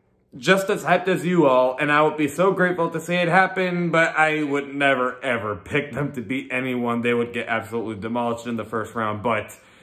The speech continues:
hey, it'd be cool because it would bo-, uh, boost up their culture, and it would, you know, make them feel confident, and they would love their life and everything, uh, if that makes any sense. But I, I don't think they would beat anyone, but the fact of the matter is,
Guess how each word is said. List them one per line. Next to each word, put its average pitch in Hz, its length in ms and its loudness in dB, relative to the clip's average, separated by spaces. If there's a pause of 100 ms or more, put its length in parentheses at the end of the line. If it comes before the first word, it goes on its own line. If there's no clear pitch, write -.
(160)
hey, 196 240 4 (300)
it'd 190 180 4
be 185 120 0
cool 208 480 8
because 185 480 6
it 180 100 4
would 170 220 4
bo-, 180 240 4
uh, 135 500 -2
boost 175 280 2
up 180 180 4
their 156 140 4
culture, 156 580 2
and 143 420 0
it 143 60 0
would, 143 260 -2
you 143 100 0
know, 135 360 2
make 135 300 0
them 131 180 0
feel 131 160 0
confident, 117 680 0
and 110 320 -6
they 107 120 0
would 107 260 -6
love 113 380 -2
their 113 180 0
life 95 220 -4
and 104 100 -8
everything, 85 280 -8 (380)
uh, 113 380 4
if 95 140 -2
that 107 120 -2
makes 113 200 -2
any 113 140 0
sense. 110 220 -4
But 156 320 4
I, 165 220 4
I 180 40 6
don't 175 180 -2
think 160 160 -2
they 151 100 0
would 127 400 -2 (320)
beat 135 220 2
anyone, 110 500 -4
but 117 240 -2
the 127 60 -6
fact 240 220 4
of 220 40 -4
the 220 60 -2
matter 208 180 2
is, 170 300 4